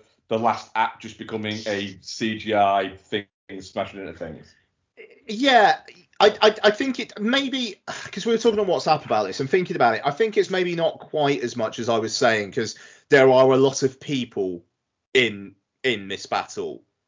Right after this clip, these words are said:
Speaker 2: but it is literally dragon versus dragon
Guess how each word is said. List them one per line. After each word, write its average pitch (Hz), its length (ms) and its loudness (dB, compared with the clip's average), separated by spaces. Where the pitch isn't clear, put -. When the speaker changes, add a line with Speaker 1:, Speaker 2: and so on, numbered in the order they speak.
Speaker 2:
but 151 340 4
it 165 140 2
is 151 220 0
literally 131 800 0
dragon 127 640 -2
versus 113 600 -4
dragon 104 680 -4